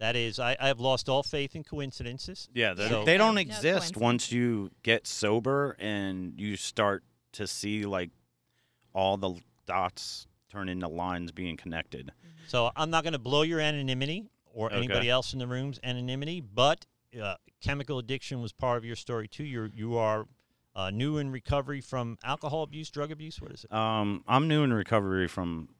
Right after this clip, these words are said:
Speaker 2: a whole bunch of things. Um, the main issue was opiates, um, but alcohol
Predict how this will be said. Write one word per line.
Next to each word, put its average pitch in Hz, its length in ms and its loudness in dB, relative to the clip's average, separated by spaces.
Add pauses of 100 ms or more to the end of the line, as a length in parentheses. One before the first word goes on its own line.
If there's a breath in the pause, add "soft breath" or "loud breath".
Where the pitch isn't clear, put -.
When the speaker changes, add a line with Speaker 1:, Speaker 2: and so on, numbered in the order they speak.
Speaker 2:
a 95 40 -8
whole 117 200 4
bunch 95 260 0
of 85 120 -8
things. 76 520 -8
Um, 82 560 -8
the 104 80 -2
main 107 440 2
issue 107 420 -2
was 90 760 -2
opiates, 123 680 -4 (640)
um, 85 600 0
but 92 320 0 (400)
alcohol 95 800 2